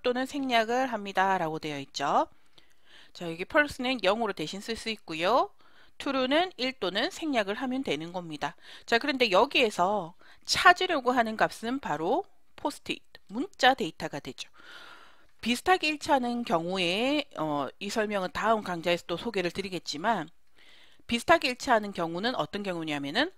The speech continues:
어떤 값 이상, 어떤 값 이하, 어떤 값을 초과하고 어떤 값보다 뭐 미만이다, 뭐 이런 식의 어떤 어디 어디에서의 비교급이 들어가는 값은 보통 비슷하게 일치하는 값으로 찾을 수 있고요.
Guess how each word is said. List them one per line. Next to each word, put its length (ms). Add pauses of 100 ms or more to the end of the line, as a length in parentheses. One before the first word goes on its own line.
(120)
어떤 420
값 180
이상, 360
어떤 260
값 140
이하, 140 (120)
어떤 240
값을 200
초과하고 560
어떤 280
값보다 520
뭐 140
미만이다, 500
뭐 140 (100)
이런 300
식의 540 (220)
어떤 600 (420)
어디 280
어디에서의 880
비교급이 920
들어가는 600
값은 720 (220)
보통 340
비슷하게 420
일치하는 380
값으로 380
찾을 280
수 140
있고요. 420